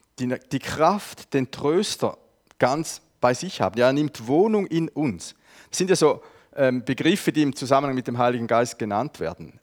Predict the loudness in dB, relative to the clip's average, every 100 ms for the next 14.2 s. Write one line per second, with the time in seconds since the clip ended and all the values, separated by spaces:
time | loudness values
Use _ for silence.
0 | _ -4 -4 -2 -4 0 2 2 0 -2
1 | -4 -4 -16 -20 _ _ _ _ -2 0
2 | 2 2 0 -4 -4 -2 -2 -2 0 2
3 | 2 -2 -8 -10 -6 -8 -8 -18 -12 -14
4 | -14 -20 _ _ _ _ _ -20 -20 -20
5 | _ 2 2 2 -2 -2 0 -2 0 -2
6 | -2 -16 -4 -2 -2 -4 -8 -8 -8 -6
7 | -4 -4 -8 -6 -4 -2 -2 -6 -10 _
8 | _ -8 -6 -4 -6 -6 -6 -6 -8 -12
9 | -14 -16 -18 _ -2 -2 -4 -6 -2 -2
10 | 0 0 0 -2 -8 -8 -8 -8 -10 -10
11 | -10 -8 -4 -2 -2 -8 -10 -2 2 0
12 | -2 -8 -10 -18 _ _ _ _ _ _
13 | _ -18 -4 -2 -2 -8 -8 -4 0 0
14 | -2